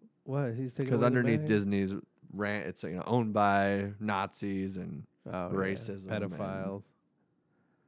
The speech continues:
Speaker 2: Yeah. So.
Speaker 1: Yeah.
Speaker 2: Don't, that's my move, okay?
Speaker 1: Don't do
Speaker 2: <laughs>
Speaker 1: that, dude.
Speaker 2: You just did it first.
Speaker 1: I had an itch.
Speaker 2: Well, maybe I had an itch too.
Speaker 1: No, you didn't.
Speaker 2: Yeah, it's
Speaker 1: You
Speaker 2: like if I have to itch my left hand, then my right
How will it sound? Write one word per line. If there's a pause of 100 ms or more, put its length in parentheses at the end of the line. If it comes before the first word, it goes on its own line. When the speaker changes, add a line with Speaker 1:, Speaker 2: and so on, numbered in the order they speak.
(140)
Speaker 2:
Yeah. (340)
So. (480)
Speaker 1:
Yeah. (1200)
Speaker 2:
Don't, (140)
that's
my
move,
okay? (1300)
Speaker 1:
Don't
do
Speaker 2:
<laughs>
Speaker 1:
that,
dude. (100)
Speaker 2:
You
just
did
it
first.
Speaker 1:
I
had
an
itch. (800)
Speaker 2:
Well, (140)
maybe
I
had
an
itch
too. (260)
Speaker 1:
No,
you
didn't.
Speaker 2:
Yeah,
it's
Speaker 1:
You
Speaker 2:
like
if
I
have
to
itch
my
left
hand,
then
my
right